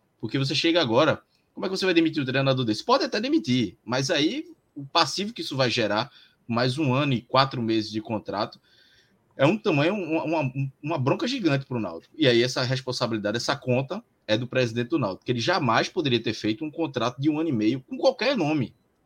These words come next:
Fosse Guto Ferreira, tivesse à disposição pro Náutico, o Náutico não poderia ter feito um contrato de Guto Ferreira. É falta de confiança em Guto? Não.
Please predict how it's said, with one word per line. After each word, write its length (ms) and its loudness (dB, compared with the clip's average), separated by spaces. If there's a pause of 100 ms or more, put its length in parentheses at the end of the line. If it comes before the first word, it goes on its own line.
(120)
Fosse 220 -4
Guto 280 0
Ferreira, 480 4 (180)
tivesse 240 2
à 40 -4
disposição 380 -2
pro 140 -4
Náutico, 440 2 (160)
o 80 -6
Náutico 280 0
não 120 -2
poderia 320 2
ter 120 0
feito 260 0
um 40 -4
contrato 520 -2 (240)
de 140 0
Guto 240 2
Ferreira. 440 2
É 120 6
falta 260 0
de 60 -8
confiança 400 -2
em 20 -4
Guto? 200 -6
Não. 280 0